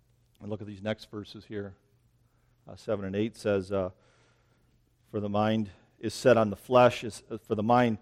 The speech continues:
that is set on the flesh is hostile to God. For if God does not su-,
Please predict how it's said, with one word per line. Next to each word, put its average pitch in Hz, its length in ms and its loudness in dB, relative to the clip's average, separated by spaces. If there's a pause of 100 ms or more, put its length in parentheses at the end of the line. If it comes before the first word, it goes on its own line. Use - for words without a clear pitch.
(260)
that 110 160 0
is 143 240 6
set 123 200 4
on 107 120 4
the 101 80 -4
flesh 110 320 0
is 95 100 -6
hostile 104 600 -4 (220)
to 113 100 -14
God. 107 480 4 (420)
For 104 160 0
if 98 140 -2
God 107 240 6
does 101 140 -8
not 107 220 -4
su-, - 200 -12